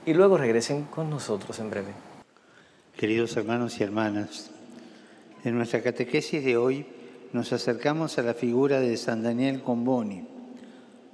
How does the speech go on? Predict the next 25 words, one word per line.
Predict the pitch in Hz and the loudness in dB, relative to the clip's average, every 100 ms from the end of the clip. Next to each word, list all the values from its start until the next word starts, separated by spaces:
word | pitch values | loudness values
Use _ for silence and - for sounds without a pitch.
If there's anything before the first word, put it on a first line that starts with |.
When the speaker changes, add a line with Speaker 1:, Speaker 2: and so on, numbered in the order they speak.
| - - | -18 -6
Speaker 2:
un | 131 | -2
misionero | 156 147 - 127 139 151 139 104 | -2 -2 -2 0 2 2 2 -2
lleno | 95 117 170 180 151 | -2 0 0 -2 -6
de | 117 | -4
celo | 104 - 135 127 | -4 0 0 2
apostólico | 113 107 101 - 127 143 147 139 - 135 131 - - - - | 2 0 -4 0 2 2 2 -4 0 0 -2 -10 -18 -20 -6
por | - 107 | -2 -2
el | |
continente | 104 113 - 113 120 117 117 | 0 -4 -2 0 0 2 0
africano. | - 110 - 101 95 92 95 - - - - - - - - - - - - - | 0 -4 -2 -2 -2 -6 -10 -16 -20 -20 -20 -20 -20 -20 -20 -20 -20 -20 -16 -4
Daniel | 113 120 135 | 0 2 0
fue | 131 135 | 0 0
un | 127 | 0
enamorado | 123 117 110 113 120 120 117 | 0 0 0 2 2 2 2
de | 107 | 2
Dios | 117 135 135 - - - - - - - | 4 2 0 -10 -16 -18 -20 -20 -14 -4
y | 113 | -2
deseaba | 107 - 151 135 | -2 0 0 2
llevar | 107 110 110 113 | 2 2 4 4
ese | 110 107 113 | 2 -2 -2
amor | 104 120 127 | 0 0 0
a | 113 | 0
todas | - 139 151 | 0 2 2
las | 123 | 2
personas | - 107 92 123 135 135 131 | 0 -2 0 0 2 2 -2